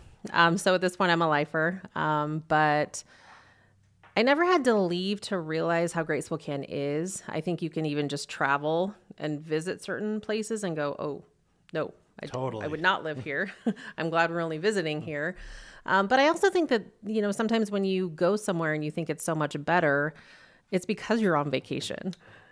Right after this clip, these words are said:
Speaker 1: You know, it's because you
Speaker 2: You
Speaker 1: don't
Speaker 2: have
Speaker 1: have
Speaker 2: a
Speaker 1: any
Speaker 2: certain lens.
Speaker 1: responsibilities.
Speaker 2: <laughs>
Speaker 1: Um, you know, and when you come back to where you live, in reality, Spokane is a pretty amazing place. And that's why so many people leave and then come back.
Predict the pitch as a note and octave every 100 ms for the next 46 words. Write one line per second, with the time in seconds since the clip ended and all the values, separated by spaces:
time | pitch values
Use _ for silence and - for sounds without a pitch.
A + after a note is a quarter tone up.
0 | _ G3 E3+ F3+ G#3 F3+ - G#3+ G#3 E3+
1 | F#3 F3 E3+ E3+ E3 E3+ D#3 D#3+ E3 D#3+
2 | D#3+ D3 C#3+ C3+ - F3 F#3 - D#3+ D#3+
3 | D#3 D3+ E3 - F3 E3 D#3+ D#3+ D#3 D#3
4 | - F3+ E3+ D#3 D#3 D#3 - E3 D#3 D3+
5 | D3+ D3 D3 D3 E3 B3 D#3 D3 D#3+ F3+
6 | E3+ - - F#3 G#3 F3 E3 D#3 C4 F3+
7 | D3+ D#3 - D#3+ D#3 G3+ G3+ D#3 D3+ -
8 | F#3+ F3+ - E3 D#3 D3+ D3 D3+ - E3
9 | E3 C#3+ C#3+ D#3 C#3+ D3+ C#3+ C#3+ D#3 C#3+
10 | D3 D3 - C#3 C3+ C#3+ - E3+ C#3+ -
11 | - -